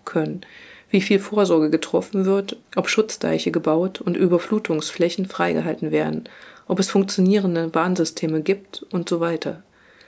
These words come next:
Doch das ist ein anderes Thema. Eines, um das es im real existierenden Kapitalismus meist sehr schlecht bestellt ist, wie unter anderem der Hurrikan Katrina im August zweitausendfünf im U-S-amerikanischen New Orleans oder das tödliche Juli-Hochwasser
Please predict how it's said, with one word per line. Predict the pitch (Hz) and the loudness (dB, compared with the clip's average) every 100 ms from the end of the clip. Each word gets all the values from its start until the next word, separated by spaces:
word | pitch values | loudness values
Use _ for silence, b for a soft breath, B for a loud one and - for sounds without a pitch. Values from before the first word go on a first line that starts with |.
| b b - | b b 2
Doch | 196 202 | 2 2
das | - 180 | -4 -2
ist | 185 | -2
ein | 180 | 0
anderes | 190 196 170 | 2 2 2
Thema. | - 165 156 160 170 _ _ _ | 0 0 0 -4 -8 _ _ _
Eines, | 165 165 175 202 - | -2 0 0 -2 -2
um | 175 | -2
das | 165 165 190 | 2 2 0
es | 196 | 0
im | 185 | 0
real | 170 - 180 170 - - | -2 0 2 2 2 0
existierenden | - - 190 - 196 175 165 | -2 -4 -4 0 2 2 -2
Kapitalismus | - 165 - 180 196 208 165 156 - | -4 -6 -4 0 0 0 -4 -4 -4
meist | 165 165 165 | -2 -2 0
sehr | 180 | -2
schlecht | - - - | 0 -4 -4
bestellt | 165 - 156 147 | -2 2 2 2
ist, | - - - - - | 0 -2 -8 -14 0
wie | 175 | 2
unter | 180 180 160 | 2 0 0
anderem | 156 160 170 180 180 175 - | 0 0 -2 -2 -2 -4 -2
der | 180 165 165 180 | 0 0 0 -2
Hurrikan | 170 185 - 180 | 0 0 0 -4
Katrina | 180 170 - 165 180 175 190 B B B B | -2 -2 0 -2 -2 -2 -4 B B B B
im | 190 185 | 2 2
August | 165 185 190 - - | 2 2 0 -4 -6
zweitausendfünf | - 170 175 170 - 208 185 - - | 0 2 2 0 -2 0 0 -4 -8
im | 165 170 | -4 -2
U-S-amerikanischen | 170 170 - 170 175 175 170 170 165 165 | 0 0 -2 -2 -4 -2 -2 -2 0 0
New | 165 | 0
Orleans | 160 - 170 170 185 214 - - | 0 -2 -2 0 0 -2 -6 -4
oder | 165 170 | 0 2
das | 165 156 | 2 2
tödliche | 190 180 180 165 | 0 0 0 0
Juli-Hochwasser | 165 180 202 170 170 - 170 - 180 | 0 0 0 2 0 0 -2 2 0